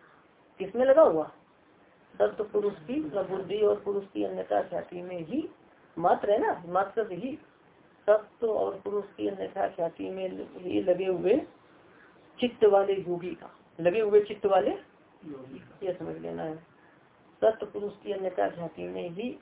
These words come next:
Speaker 1: लगे हुए चित्त वाले योगी का, लगे हुए चित्त वाले योगी को सर्वभावाधिष्ठातृत्व के सभी पदार्थों का स्वामित्व प्राप्त होता है।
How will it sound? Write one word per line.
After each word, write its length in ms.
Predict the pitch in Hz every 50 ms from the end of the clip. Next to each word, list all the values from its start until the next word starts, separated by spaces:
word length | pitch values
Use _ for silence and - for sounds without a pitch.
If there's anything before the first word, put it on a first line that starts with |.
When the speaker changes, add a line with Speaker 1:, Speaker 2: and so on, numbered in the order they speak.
| - _ _ _ _ _ _ _ -
Speaker 1:
लगे 320 | 175 175 180 180 196 196 185 180 160 - - - - _ - - - _ _ - - - _ _ - _ - - - - - 175
हुए 320 | 160 165 170 196 214 233 233
चित्त 320 | - - 196 190 - 190
वाले 280 | 180 175 175 175 196 269 - - - - - _ - _ - - - - - - - - _ - - -
योगी 320 | 170 160 160 156 165 160
का, 180 | 160 170 175 170
लगे 300 | 165 170 175 170 185 185
हुए 220 | 180 180 - -
चित्त 240 | 175 175 170 170 -
वाले 320 | 175 170 180 175 175 175 170
योगी 800 | 175 175 165 165 165 170 180 180 175 175 196 233 240 - - - - - - _ _ _
को 440 | - 208 185 160 - - - 320 - - - - - - - - - - - - - - - _ - - - -
सर्वभावाधिष्ठातृत्व 1600 | - 247 262 262 208 185 180 180 196 208 220 208 190 185 175 - - - 180 165 170 - 226 247 233 - - - 285 285 247
के 160 | - - 185
सभी 360 | 180 - - 190 - 208 240 240
पदार्थों 480 | - 208 202 196 180 180 - 190 190
का 100 | 190 190
स्वामित्व 680 | 185 185 - - 175 175 180 208 208 208 - _ -
प्राप्त 460 | - - - - - 165 160 - _ -
होता 220 | - - - -
है। 260 | - - - - 165